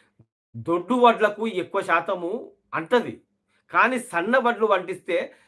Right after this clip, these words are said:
దొ-, మన దొడ్లు వడ్ల కంటే ఎక్కువగా ఖర్చు పెట్టాల్సి ఉంటుంది. ఎక్కువగా, ఆహ్, రకరకాల ఆ పంటకు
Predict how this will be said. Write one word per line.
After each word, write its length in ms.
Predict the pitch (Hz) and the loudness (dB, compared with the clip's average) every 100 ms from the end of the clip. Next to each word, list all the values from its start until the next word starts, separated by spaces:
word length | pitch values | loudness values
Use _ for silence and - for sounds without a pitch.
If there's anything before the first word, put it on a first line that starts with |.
| _ _ - | _ _ -16
దొ-, 340 | 113 170 175 165 | 0 4 4 4
మన 460 | 165 156 147 143 | -2 -2 -2 -4
దొడ్లు 320 | 123 160 156 240 | -4 -6 -2 2
వడ్ల 260 | 233 220 | 2 2
కంటే 300 | 196 196 190 | 0 -2 -2
ఎక్కువగా 720 | 160 156 156 226 233 190 170 165 - | -2 -2 -4 2 4 4 2 -2 -4
ఖర్చు 280 | 156 - | -6 -6
పెట్టాల్సి 500 | 226 196 196 185 180 | -6 -4 -2 -2 -2
ఉంటుంది. 520 | 165 156 165 156 262 - _ _ _ 131 | -12 -8 -8 -8 -12 -14 _ _ _ -6
ఎక్కువగా, 840 | 156 - 240 240 233 220 233 - | -6 -4 2 2 6 6 4 0
ఆహ్, 760 | 160 160 156 151 147 139 135 131 - _ _ _ _ _ - 135 | -4 0 0 0 -2 -4 -6 -12 -16 _ _ _ _ _ -14 -6
రకరకాల 500 | 165 240 247 240 226 208 190 165 156 151 | -2 2 2 2 2 2 2 0 -2 -4
ఆ 40 | |
పంటకు 720 | 151 170 196 247 226 233 294 | -4 -6 -4 -4 -4 -10 -10